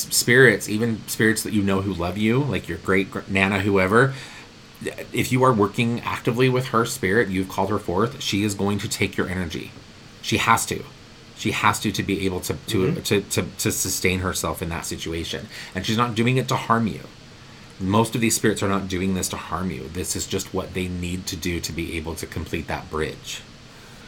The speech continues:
Speaker 1: Um, so, again, so plan accordingly. And, uh, you know, eat your Wheaties, be prepared.
Speaker 2: If you don't have the energy to light a candle, you probably don't have the energy to work with the dead.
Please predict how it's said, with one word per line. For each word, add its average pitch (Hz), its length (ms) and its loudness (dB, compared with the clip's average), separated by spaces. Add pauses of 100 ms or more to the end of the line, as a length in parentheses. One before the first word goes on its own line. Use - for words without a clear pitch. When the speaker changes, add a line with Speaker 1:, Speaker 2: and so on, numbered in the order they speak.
(480)
Speaker 1:
Um, 82 280 0
so, 85 460 2
again, 90 280 2
so 90 120 -2
plan 110 240 2
accordingly. 98 600 0 (120)
And, 82 540 -4
uh, 80 440 -2
you 80 120 -6
know, 80 220 -4 (240)
eat 92 180 -4
your 98 80 0
Wheaties, 92 480 0
be 92 100 0
prepared. 90 640 2
Speaker 2:
If 139 240 6
you 247 140 4
don't 151 220 6
have 147 160 2
the 117 180 0
energy 151 440 4
to 123 120 -2
light 147 240 2
a 110 60 0
candle, 123 520 0
you 110 140 -2
probably 196 360 4
don't 156 160 4
have 165 180 -2
the 113 120 -2
energy 175 280 2
to 113 80 2
work 170 240 4
with 175 160 2
the 143 60 2
dead. 135 320 4